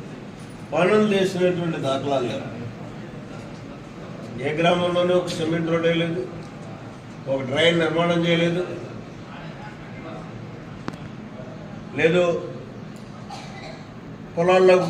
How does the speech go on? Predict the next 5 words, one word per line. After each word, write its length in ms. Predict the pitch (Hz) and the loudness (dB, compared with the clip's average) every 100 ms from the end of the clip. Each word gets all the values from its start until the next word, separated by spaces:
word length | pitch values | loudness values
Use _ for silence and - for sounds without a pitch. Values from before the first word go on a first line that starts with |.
| 175 | 2
పోయేటటువంటి 680 | 175 170 165 160 160 156 151 | 2 2 0 0 -2 -2 0
రోడ్లని 420 | 151 147 151 127 120 - - - - - - - - - - - | 0 0 -2 -2 -4 -10 -12 -14 -14 -14 -14 -14 -14 -14 -14 -12
ఒక 100 | 131 143 | -8 -2
గ్రావెల్ 340 | 143 156 156 | 2 2 4
రోడ్డు 240 | 156 151 | 4 4